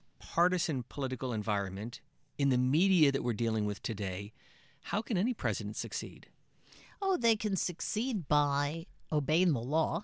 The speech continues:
Speaker 2: <laughs> first of all. They can succeed by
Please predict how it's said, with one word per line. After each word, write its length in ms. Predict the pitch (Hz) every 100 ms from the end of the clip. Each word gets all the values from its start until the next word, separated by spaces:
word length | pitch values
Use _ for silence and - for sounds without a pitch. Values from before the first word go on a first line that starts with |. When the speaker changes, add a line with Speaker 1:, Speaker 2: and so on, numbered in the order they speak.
| -
Speaker 2:
<laughs> 100 | -
first 300 | 127 127 -
of 140 | 143 -
all. 200 | 175 175 - - - - -
They 140 | - 160
can 200 | - 156
succeed 720 | - 156 - - 233 220 156
by 520 | 165 165 160 160 160